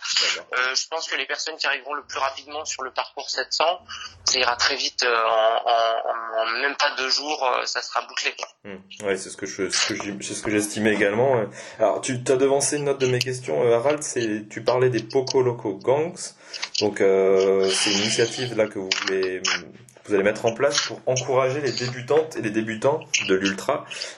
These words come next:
Speaker 1: à découvrir ce type d'épreuve. Qu'est-ce que tu, concrètement, qu'est-ce que ça veut dire ? Qu'est-ce que tu comptes, euh, proposer à ces débutants ?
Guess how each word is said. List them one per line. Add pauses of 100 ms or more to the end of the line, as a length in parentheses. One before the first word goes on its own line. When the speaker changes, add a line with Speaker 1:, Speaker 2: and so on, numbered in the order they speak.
Speaker 1:
à
découvrir
ce
type
d'épreuve. (800)
Qu'est-ce
que
tu, (440)
concrètement,
qu'est-ce
que
ça
veut
dire ?
Qu'est-ce
que
tu
comptes,
euh, (140)
proposer
à
ces
débutants ?